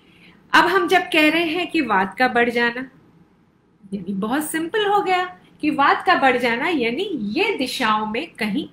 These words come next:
imbalance आया है। कैसा imbalance? यहाँ पर वात बढ़ गया है, वायु बढ़ गई है। वायु कैसे बढ़ गई है?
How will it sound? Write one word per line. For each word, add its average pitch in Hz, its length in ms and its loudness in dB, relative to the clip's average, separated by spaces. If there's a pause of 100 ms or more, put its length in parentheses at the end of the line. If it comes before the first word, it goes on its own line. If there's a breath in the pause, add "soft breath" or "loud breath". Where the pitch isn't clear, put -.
imbalance 180 680 -4
आया 156 220 -12
है। 170 120 -16 (180)
कैसा 196 320 0
imbalance? 392 760 -4 (360 loud breath)
यहाँ 214 560 0
पर - 240 -6 (400)
वात 180 540 -4
बढ़ 156 160 -6
गया - 300 -14
है, - 220 -20 (260)
वायु 190 300 0
बढ़ 170 320 -8
गई - 340 -16
है। - 80 -20 (840 soft breath)
वायु 285 400 0
कैसे 190 260 -6
बढ़ - 180 -14 (100)
गई - 220 -20
है? - 80 -20